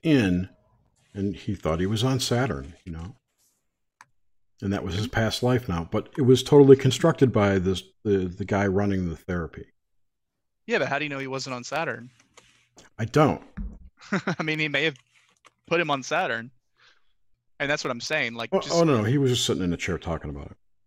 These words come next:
Speaker 1: I mean, it was all mental.
Speaker 2: Yeah. But, um, wha-, I guess what I'm saying is, uh, why would it necessarily, like, be a sub-,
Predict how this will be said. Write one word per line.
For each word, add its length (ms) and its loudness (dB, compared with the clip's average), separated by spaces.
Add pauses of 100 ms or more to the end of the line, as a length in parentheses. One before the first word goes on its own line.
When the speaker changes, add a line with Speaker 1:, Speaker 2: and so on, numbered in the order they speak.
(140)
Speaker 1:
I 60 -2
mean, 160 2
it 140 -2
was 180 0
all 200 2
mental. 460 -2 (840)
Speaker 2:
Yeah. 220 -4 (1000)
But, 200 -2
um, 160 -4
wha-, 180 -6
I 100 -8
guess 180 -4
what 100 -6
I'm 80 -10
saying 300 -8
is, 340 -14 (140)
uh, 400 -8 (1200)
why 540 0 (400)
would 140 -8
it 60 -6
necessarily, 880 -10 (1400)
like, 140 -8 (100)
be 300 -8
a 100 -12
sub-, 160 -16